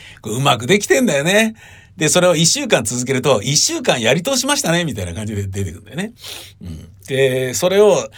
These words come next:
何、五百日連続でやると、すごいなんとかバッジがもらえるとかね。そういうのがあったりするわけさ。で、それが欲しくてみんな頑張ったりするんだよね。俺もね、あの、Apple Watch買っ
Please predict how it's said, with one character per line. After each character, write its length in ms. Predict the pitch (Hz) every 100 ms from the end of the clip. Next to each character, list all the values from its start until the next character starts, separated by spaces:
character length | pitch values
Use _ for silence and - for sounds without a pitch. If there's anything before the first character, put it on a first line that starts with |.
| - -
何、 280 | 151 208 220
五 200 | 113 160
百 240 | 208 247
日 240 | 285 220 113
連 160 | 117
続 180 | 143 147
で 100 | 139
や 80 | 131
る 120 | 131
と、 260 | - 151 107
す 140 | -
ご 140 | 107 127
い 40 |
な 120 | 123
ん 80 | 139
と 80 | 143
か 100 | 139
バ 160 | 131
ッ 40 | 139
ジ 120 | 104
が 80 | 98
も 160 | 92
ら 80 | 92
え 40 | 101
る 100 | 95
と 80 |
か 80 | -
ね。 100 | 78 - - - -
そ 120 | -
う 40 |
い 20 | 113
う 20 |
の 60 |
が 60 | 95
あ 20 |
っ 60 | 98
た 100 | -
り 60 |
す 100 | -
る 80 | 80
わ 60 | 78
け 100 | -
さ。 180 | - - - - - - -
で、 280 | 110 104 101
そ 160 | 147
れ 80 | 151
が 60 | 147
欲 100 | -
し 80 |
く 80 | -
て 60 | 85
み 100 | 98
ん 40 |
な 80 | 104
頑 140 | 95
張 100 | 92
っ 20 | 101
た 80 |
り 80 | 85
す 120 | -
る 100 | 87
ん 20 | 85
だ 80 |
よ 80 | -
ね。 140 | - - - -
俺 140 | 131 165
も 140 | 165
ね、 280 | 165 147 104
あ 160 | 95 107
の、 100 | 113
Apple 220 | - 147
Watch 160 | 139
買 160 | 101
っ 40 | 104